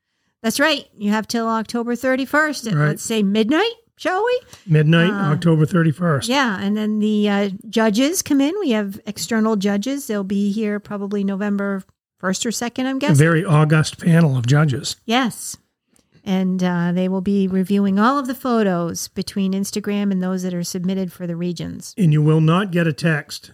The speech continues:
Speaker 2: to remind you to get in your Instagram photos.
Speaker 1: This is the reminder.
Speaker 2: Because I feel like we're already overusing the text platform.
Speaker 1: No, we,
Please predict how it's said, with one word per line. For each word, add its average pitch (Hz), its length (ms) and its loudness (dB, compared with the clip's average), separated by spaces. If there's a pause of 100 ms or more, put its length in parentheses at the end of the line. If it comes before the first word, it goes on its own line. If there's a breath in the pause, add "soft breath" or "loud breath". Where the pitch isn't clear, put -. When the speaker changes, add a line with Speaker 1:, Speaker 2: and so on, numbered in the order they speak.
(120)
Speaker 2:
to - 100 -2
remind 151 380 4
you 143 120 2
to 139 100 0
get 139 180 2
in 143 160 4
your 143 140 0
Instagram 139 580 0
photos. - 560 -8
Speaker 1:
This 254 280 0
is 226 280 -6
the 214 220 0
reminder. 190 880 -2 (1300)
Speaker 2:
Because 156 280 2
I 143 60 2
feel 170 220 2
like 151 200 4
we're 147 160 0
already 143 260 4
overusing 135 640 2
the 120 80 0
text - 320 -6
platform. 254 500 -4
Speaker 1:
No, 262 440 -2 (100)
we, 269 180 -2